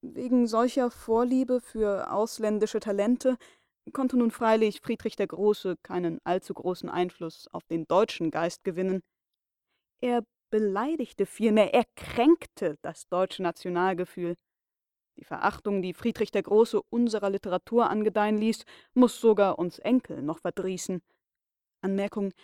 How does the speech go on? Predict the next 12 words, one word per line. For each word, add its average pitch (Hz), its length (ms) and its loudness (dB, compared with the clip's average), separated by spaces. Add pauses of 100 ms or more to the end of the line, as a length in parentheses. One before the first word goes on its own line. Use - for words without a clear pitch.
(260)
Nachlesen 220 640 -2
kann 214 120 -6
man 202 140 -2
seine 196 180 -2
Verachtung - 460 -8
in 180 100 -4
der 180 100 0
Schrift - 360 -8 (240)
De 196 200 -2
la 196 100 2
Littérature 208 800 -4
Allemande. 180 480 -4